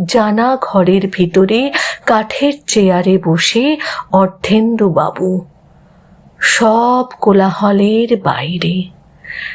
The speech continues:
এক আশ্চর্য স্তব্ধতায় থমকে বসে রইলেন।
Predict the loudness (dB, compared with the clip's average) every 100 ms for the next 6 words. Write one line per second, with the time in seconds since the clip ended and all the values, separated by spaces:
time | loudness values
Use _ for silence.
0 | -6 -4 -4 -6 -2 -2 -2 -6 -8 -4
1 | 0 2 2 -4 -2 0 2 -2 -8 0
2 | 0 0 -2 0 2 2 0 0 -4 -8
3 | -14 -14 -16 -20 -6 -4 2 2 2 -4
4 | 0 2 2 2 2 2 0 2 2 2
5 | 0 2 0 0 -4